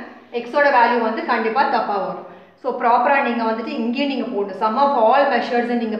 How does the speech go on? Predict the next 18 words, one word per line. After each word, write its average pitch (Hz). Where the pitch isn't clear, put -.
பண்ணாதான் 220
உங்களுக்கு 220
வந்து 330
த்ரீ 262
சிக்ஸ்டி 262
டிகிரியோட 208
நீங்க 226
ஈக்குவேட் 202
பண்ணணும். 180
So, 294
இப்போ 311
நீங்க 277
ஃபைண்ட் 247
அவுட் 254
பண்ணீங்கன்னா, 240
சிக்ஸ்டி 277
டிகிரி 294
பிளஸ் 240